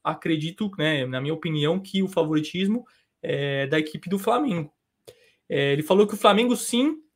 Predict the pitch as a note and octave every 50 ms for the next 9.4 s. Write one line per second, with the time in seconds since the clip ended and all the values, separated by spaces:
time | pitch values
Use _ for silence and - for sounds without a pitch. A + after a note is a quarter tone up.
0 | _ _ - - E3+ E3+ F#3+ G3 - G#3 G3 G3+ F#3+ F#3 G3+ A#3 C4+ - - C#4
1 | C#4+ - - _ _ _ _ _ - F#3 F3+ G3 C4 B3+ A3 F#3+ - - A3+ A#3
2 | A#3 C4 A#3+ G#3 F3+ F3 F3 D#3+ D3 C3+ D3 - - D3+ D3+ F3 G3 G3 _ _
3 | _ _ _ _ _ - D#3+ D#3 D#3+ D#3 D#3 - E3+ D#3+ E3 E3+ F3 F3 E3+ F3+
4 | F3 E3+ E3 D#3 D#3 D3+ D3+ D3 D3 D3 _ _ _ _ _ - E3 D#3+ D#3 D#3+
5 | D#3+ D#3 D#3 D3+ D3 D3 D3 D#3 D#3 D#3 - - F3+ F3 F#3+ F3+ F#3 G3 G#3+ G#3
6 | G3+ G3+ G#3+ B3 D#4 E4 F4 - _ _ _ _ _ _ _ _ _ _ _ _
7 | _ - D#3+ - F#3 E3+ F3+ F3+ F3+ F3+ - F#3+ F3+ F#3+ F#3 F3+ D#3+ G3 A3 A3
8 | A3 G#3 G3+ G3+ F#3+ F#3+ G3+ B3 C#4+ C#4+ - - G#3+ G#3 G#3+ G#3 A3 G#3+ - A#3+
9 | A#3+ G#3+ G3+ F#3 E3 E3+ E3